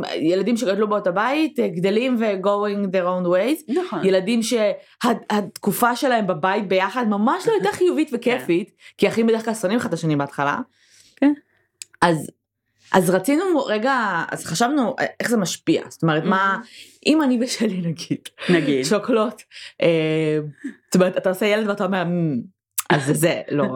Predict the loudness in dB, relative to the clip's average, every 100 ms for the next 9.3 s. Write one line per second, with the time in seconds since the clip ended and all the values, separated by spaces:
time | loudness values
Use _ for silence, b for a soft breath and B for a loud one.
0 | -2 -2 -2 -2 0 -2 B B 0 0
1 | -2 0 0 0 2 2 0 -2 -2 0
2 | -2 -2 0 0 -2 -4 -2 -2 -2 -2
3 | 0 0 -2 -8 -4 -2 0 0 0 -2
4 | -2 -2 -4 -14 B B 0 2 0 -6
5 | -20 _ 0 2 2 0 0 0 -2 -4
6 | -4 -4 -2 0 0 0 -2 -4 -4 -6
7 | -2 -2 0 2 2 0 0 0 -2 -8
8 | -8 -2 0 0 0 0 0 0 2 0
9 | 0 0